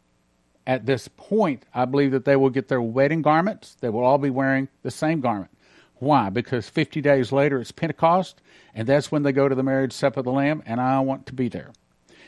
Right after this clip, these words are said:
Being the first fruits unto the Lamb, and, uh, unto God, and to the Lamb. Now, this is the secret door. Let me show you how it works here.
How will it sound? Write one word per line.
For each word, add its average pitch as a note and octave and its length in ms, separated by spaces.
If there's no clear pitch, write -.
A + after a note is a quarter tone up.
Being F3 160
the C#3+ 80
first G#3 280
fruits F3 280
unto D#3+ 140
the D3 80
Lamb, C#3+ 280
and, C3 200
uh, C3 240
unto C3+ 140
God, B2+ 260
and B2 140
to B2 60
the B2+ 80
Lamb. C3+ 340
Now, D3 260
this D3 640
is C#3+ 200
the C#3 120
secret C3 360
door. G#2 360
Let G#2 100
me C#3 80
show E3 160
you C#3+ 200
how C3 220
it A2+ 80
works A2 360
here. - 180